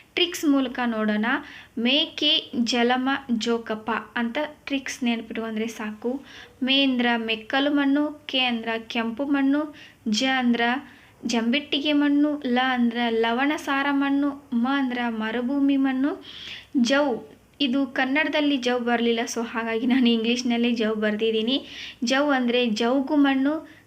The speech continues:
ಕ ಅಂದ್ರೆ ಕಪ್ಪು ಮಣ್ಣು, ಪ ಅಂದ್ರೆ ಪರ್ವತ ಮಣ್ಣು. ಈ ರೀತಿಯಾಗಿ ನಮ್ಮ ಭಾರತ ದೇಶದಲ್ಲಿ ಎಂಟು ರೀತಿಯ ಮಣ್ಣುಗಳನ್ನು ನಾವು ಕಾಣುತ್ತೇವೆ, ಮಣ್ಣಿನ ವಿಧಗಳನ್ನು ಕಾಣುತ್ತೇವೆ. ಆ ಮಣ್ಣಿನ ವಿಧಗಳನ್ನು ಯಾವುದಾದರೂ ಕೇಳಿದಾಗ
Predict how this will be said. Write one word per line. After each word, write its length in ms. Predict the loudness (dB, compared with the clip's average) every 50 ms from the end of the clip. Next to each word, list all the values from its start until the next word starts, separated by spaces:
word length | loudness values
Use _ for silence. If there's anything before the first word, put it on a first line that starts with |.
| _ -4
ಕ 40 | -2 0 0 2
ಅಂದ್ರೆ 240 | 2 2 2 2 0
ಕಪ್ಪು 440 | 0 -2 -2 -2 -2 -2 -4 -4
ಮಣ್ಣು, 400 | -2 0 0 2 0 0 0 -2 -4 -6 -4 -2
ಪ 40 |
ಅಂದ್ರೆ 460 | -2 0 0 -2 -2 -4 -4 -4 -4 -4
ಪರ್ವತ 380 | -4 -2 -2 -2 -4 -4 -6 -6
ಮಣ್ಣು. 300 | -6 -4 -2 0 0 0 -2 -6 -14 -18 -18 -12 -6 -2
ಈ 160 | 0 2 2
ರೀತಿಯಾಗಿ 600 | 2 0 -2 -2 -4 -2 0 0 0 0 0 0
ನಮ್ಮ 280 | 0 0 0 0 0 0
ಭಾರತ 440 | -2 -2 -4 -2 -2 -2 -4 -2 -4 -2 -2
ದೇಶದಲ್ಲಿ 540 | -2 -2 -2 -2 -4 -4 -4 -2 -2 -4 -4 -2 -2 -2
ಎಂಟು 280 | -2 -2 -2 -2 -2 -2
ರೀತಿಯ 360 | 0 -2 -2 -2 -4 -6 -4
ಮಣ್ಣುಗಳನ್ನು 680 | -2 -2 -2 -2 -2 -2 -2 -2 -4 -4 -2 -4 -4 -2
ನಾವು 260 | -2 -2 -2 -2 -4 -6
ಕಾಣುತ್ತೇವೆ, 720 | -6 -6 -6 -4 -4 -4 -6 -4 -4 -4 -2 0 0 -2 -2 -4 -8 -12 -16 -18 -16 -8 -4
ಮಣ್ಣಿನ 360 | -2 0 2 2 2 2 2 0 0 0 0
ವಿಧಗಳನ್ನು 640 | 0 0 0 0 0 0 0 0 -2 -2 -4 -6 -6
ಕಾಣುತ್ತೇವೆ. 680 | -6 -6 -6 -6 -10 -12 -10 -8 -6 -6 -4 -4 -4 -6 -6 -10 -16 -20 -16 -10 -4 -2
ಆ 100 | 0 0
ಮಣ್ಣಿನ 440 | 0 0 2 2 2 2 2 0 0 -2
ವಿಧಗಳನ್ನು 640 | -2 -2 -2 0 0 -2 0 0 0 0 2 2 2
ಯಾವುದಾದರೂ 880 | 0 0 -2 -4 -4 -4 -4 -4 -2 0 -2 -2 0 -2 -2 -2 -2
ಕೇಳಿದಾಗ 580 | -4 -4 -4 -2 0 0 0 -2 -2 -4 -4 -4